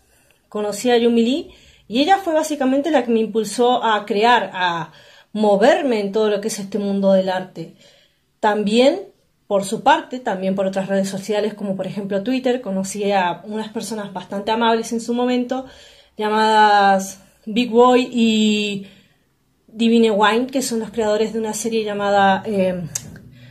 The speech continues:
bueno, Divine Wine, eh, es creador de una serie, ¿cómo se dice cuando es? Eh, individual.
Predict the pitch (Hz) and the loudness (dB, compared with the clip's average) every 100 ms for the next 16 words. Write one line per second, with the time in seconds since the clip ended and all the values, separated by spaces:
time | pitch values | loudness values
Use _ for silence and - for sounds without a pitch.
0 | - 240 247 190 - 214 233 226 269 233 | -6 0 2 0 -6 -2 2 4 6 6
1 | 226 226 254 - - - - - - - | 4 2 -4 -16 -20 -20 -20 -20 -20 -20
2 | - - - 226 220 208 208 202 196 196 | -20 -20 -8 2 4 4 4 4 6 6
3 | 196 196 196 190 196 - - - - 233 | 6 8 6 4 0 -10 -14 -12 -4 -4
4 | 233 254 233 233 233 247 233 - 233 233 | -2 2 4 4 2 0 0 -2 4 6
5 | 226 220 220 - - - - - - - | 8 6 0 -8 -18 -16 -16 -20 -20 -20
6 | - - _ _ _ _ - - 254 311 | -20 -20 _ _ _ _ -20 -4 0 0
7 | 339 294 277 320 285 262 262 262 - - | 0 0 0 0 2 2 0 -4 -10 -2
8 | 220 220 220 220 208 - _ _ _ _ | 2 4 4 2 -2 -8 _ _ _ _
9 | _ - - _ _ _ _ _ _ _ | _ -18 -18 _ _ _ _ _ _ _
10 | _ - 262 247 240 247 233 226 175 | _ 2 4 4 4 6 6 4 0